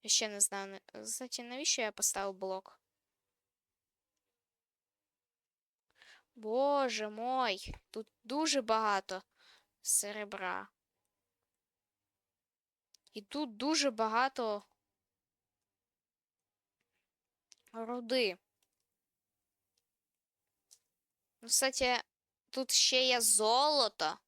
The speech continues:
Тут є ще й золото. Вообще імбова шахта. Ну, я потім, м, повернуся, добуду тут все. А поки, я думаю, на це навіть вейпоінт поставити.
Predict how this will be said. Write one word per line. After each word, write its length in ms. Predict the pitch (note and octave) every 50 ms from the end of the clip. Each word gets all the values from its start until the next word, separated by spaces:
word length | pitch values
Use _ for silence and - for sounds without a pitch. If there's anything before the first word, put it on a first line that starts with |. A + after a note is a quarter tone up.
| _ _ _ _ _ _ _ _ _ _ _ _ _ _ _ _ _ _
Тут 240 | - B3 B3 - B3+
є 240 | A3+ B3+ B3+ A#3+
ще 240 | A#3+ - - - A#3+
й 120 | A#3 A#3 A3
золото. 640 | G#3 - G3+ G3+ G#3 A3+ B3 B3+ A3+ - - F#3+
Вообще 480 | G3 A3 B3 - - - C#4+ D#4 F4 F4+
імбова 480 | E4 D4 B3 G#3 A#3 B3+ C4 A#3+ A#3 A3+
шахта. 540 | - - A#3 A3 G#3+ A3 - - F#3+ F#3 - - - - - - - - - - - _ _ -
Ну, 200 | A#3+ B3 C4+ C4+
я 140 | C4+ C#4+ C#4+
потім, 500 | - E4 D#4+ D4+ - C4 A3+ G#3 F#3+ - _ _ _ _ _ _ _ -
м, 360 | G3+ G3+ G3+ G3+ G3+ G3+ G3+ _ _ _ -
повернуся, 600 | - A3 A3+ A#3+ B3 B3+ C4 C#4+ D4 - - B3+
добуду 440 | G#3+ G#3+ G#3+ G3+ A3 A#3+ B3+ B3+ A#3
тут 180 | - A3 G3
все. 420 | - - - - G3+ G#3+ B3+ E4 G4 - _ _ _ _ _ _ _ _ _ -
А 60 | G#3
поки, 320 | - B3 C4+ - - D4
я 200 | B3 A3 A3 A3
думаю, 440 | G#3+ G#3 A#3 B3+ C#4 D4+ C#4+ B3+ A#3
на 120 | A3 G3+
це 180 | G3 - - A3+
навіть 340 | A3+ A3 A3 A3 G#3+ - -
вейпоінт 520 | G#3 G#3+ G#3 _ - G#3+ A#3 C4 C#4+ C#4
поставити. 680 | - - G3 G3+ - - F#3+ E3+ D3 A#2+ D#3 - -